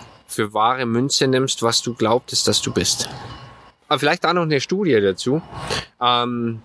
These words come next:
mit Menschen, die zum Beispiel für die Gelderfolg wichtig ist. Es ist ja leider belegt, dass ganz wenig Menschen, die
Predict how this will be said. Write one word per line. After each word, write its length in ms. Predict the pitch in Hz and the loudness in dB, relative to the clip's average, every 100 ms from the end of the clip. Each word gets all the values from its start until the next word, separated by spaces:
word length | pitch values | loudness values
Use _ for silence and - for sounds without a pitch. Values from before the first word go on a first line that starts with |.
| - | -2
mit 140 | 117 | 0
Menschen, 380 | 120 143 175 160 | 2 2 2 0
die 240 | 143 139 127 | 2 2 2
zum 160 | 135 | 2
Beispiel 300 | 123 127 - | 2 2 0
für 100 | 117 | -2
die 180 | 120 131 | 0 2
Gelderfolg 800 | 127 147 160 - 110 101 98 95 | 4 2 2 -6 -2 2 2 0
wichtig 300 | 101 - 92 | -2 0 -2
ist. 200 | 73 - - - - - | 0 -2 -2 -6 -8 -4
Es 160 | 113 131 | 0 2
ist 220 | 151 - | 0 2
ja 100 | 143 | 2
leider 300 | 120 127 123 | 2 2 0
belegt, 360 | 127 147 139 | 0 0 0
dass 220 | 117 - - | 0 0 2
ganz 320 | 135 170 - | 2 2 2
wenig 260 | 143 143 | 0 2
Menschen, 520 | 127 117 147 - 151 131 | 2 2 2 0 0 0
die 280 | 123 117 | 2 0